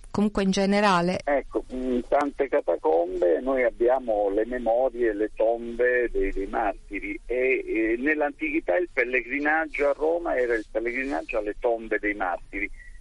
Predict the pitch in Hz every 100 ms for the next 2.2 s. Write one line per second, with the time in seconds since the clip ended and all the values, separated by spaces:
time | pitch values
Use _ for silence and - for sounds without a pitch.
0 | - - - 202 190 208 - 160 - -
1 | 170 170 139 147 - 147 156 156 156 165
2 | 170 170